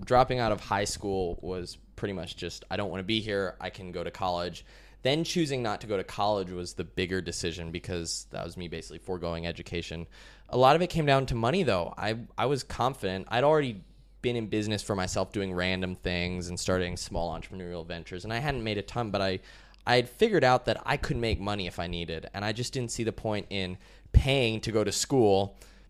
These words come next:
and then starting a business and spending the first, like, five to ten years in that business paying off my school debt. I figured, why don't I just go to the school of hard knocks, if you will, and, and start a business right out of high school. And so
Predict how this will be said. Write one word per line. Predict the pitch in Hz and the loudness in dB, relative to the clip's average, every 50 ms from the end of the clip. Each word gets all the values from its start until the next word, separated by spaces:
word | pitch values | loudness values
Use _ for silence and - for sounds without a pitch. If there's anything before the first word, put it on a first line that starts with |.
| - - - - | -20 -20 -6 -2
and | 117 123 120 113 120 | 0 2 2 4 4
then | 131 135 131 | 4 4 2
starting | - - 135 120 117 110 | 4 4 4 4 4 4
a | 107 | 2
business | 95 101 107 98 101 104 104 104 - - - - | 2 2 0 0 0 -2 -2 -2 -2 -4 -4 -4
and | - 104 104 101 104 | -2 -2 -2 -2 -2
spending | - - 117 113 107 | -2 -2 -2 0 0
the | 107 | -2
first, | - - 120 113 107 - | 0 2 2 2 4 2
like, | 110 98 - | -2 -2 -4
five | - - - 117 110 110 110 95 | -8 -4 0 2 4 4 2 2
to | 107 | 0
ten | - - 117 110 | 0 0 0 2
years | 113 110 104 110 | 0 0 0 -2
in | 107 | -2
that | 104 101 - - | -2 -2 0 0
business | 113 113 107 98 90 - | 0 0 0 -4 -6 -2
paying | - - - 110 107 101 | -2 0 0 0 0 0
off | 98 95 - 95 | -2 -2 -2 -4
my | 95 | -4
school | 90 - - - 139 143 135 | -4 -4 0 4 4 4 4
debt. | - 92 87 85 - - | 4 2 0 -2 -4 -6
I | 92 90 90 | -8 -8 -8
figured, | - - - 90 90 92 90 78 - - - - 67 65 | -6 -6 -6 -4 -4 -4 -4 -6 -8 -14 -20 -20 -14 -6
why | - 98 101 | -2 0 0
don't | 101 101 95 95 | 0 0 0 -2
I | 92 95 | -2 -2
just | - 98 92 - - - - - - - - - - - | -4 -4 -4 -6 -8 -10 -12 -18 -20 -20 -20 -20 -18 -2
go | - 110 110 | 2 2 4
to | 107 | 4
the | 98 95 | 2 0
school | - - 113 104 | 0 0 2 4
of | 101 92 - | 4 2 0
hard | - - - 104 98 | -2 -2 0 0 0
knocks, | 92 90 92 101 101 - - | 0 0 -2 -2 -2 -4 -6
if | 95 - - | -8 -8 -6
you | 90 85 | -4 -2
will, | 87 87 90 90 85 | 0 0 0 0 -2
and, | - - 92 87 87 85 82 - - - - | -2 -4 -4 -4 -6 -8 -12 -14 -16 -18 -16
and | - 82 80 85 85 80 - - - - - - - - - - | -14 -12 -10 -10 -12 -12 -14 -16 -20 -20 -20 -20 -20 -20 -20 -18
start | - - 110 101 98 | -6 -2 -2 -2 -2
a | |
business | 82 90 92 90 92 92 87 - - - | -2 -4 -4 -4 -4 -8 -10 -10 -12 -6
right | 64 101 101 101 | -4 -2 0 2
out | 101 95 95 92 | 2 2 0 0
of | 92 90 87 87 - - - - - - | 0 -2 -4 -8 -12 -18 -20 -20 -20 -14
high | - - 104 | -6 -6 -4
school. | 110 - - - 90 87 - | -4 -4 -4 -4 -4 -2 -4
And | - 92 92 | -4 -6 -8
so | - - 98 92 92 92 90 90 90 | -6 -4 -2 -2 0 0 -2 -4 -6